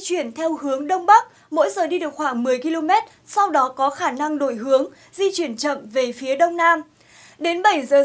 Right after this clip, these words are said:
sáng ngày mai, thì vị trí tâm bão sẽ cách quần đảo Hoàng Sa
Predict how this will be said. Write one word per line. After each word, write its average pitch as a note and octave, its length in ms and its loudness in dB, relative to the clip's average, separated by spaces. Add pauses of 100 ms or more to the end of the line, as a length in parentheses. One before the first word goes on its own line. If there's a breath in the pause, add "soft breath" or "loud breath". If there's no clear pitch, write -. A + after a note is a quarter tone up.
sáng C#4+ 180 -2
ngày E4+ 100 -6
mai, D#4+ 320 0
thì D4+ 160 -6
vị B3+ 180 -6
trí C#4+ 180 -6
tâm F#4 240 -4
bão D#4+ 240 4
sẽ - 160 -8
cách A4+ 260 -6
quần C#4 220 -4
đảo B3+ 200 0
Hoàng C#4+ 280 -6
Sa F4+ 340 4